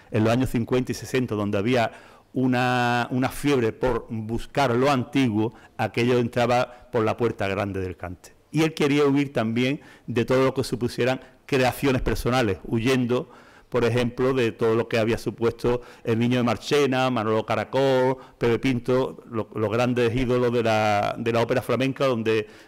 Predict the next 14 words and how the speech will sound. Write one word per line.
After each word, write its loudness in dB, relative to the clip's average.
todos 2
los 2
años 0
aparecía -2
una 0
creación -2
personal, -2
muchas -4
veces 0
compuesta -2
por, -2
eh, -2
autores, 2
eh, 2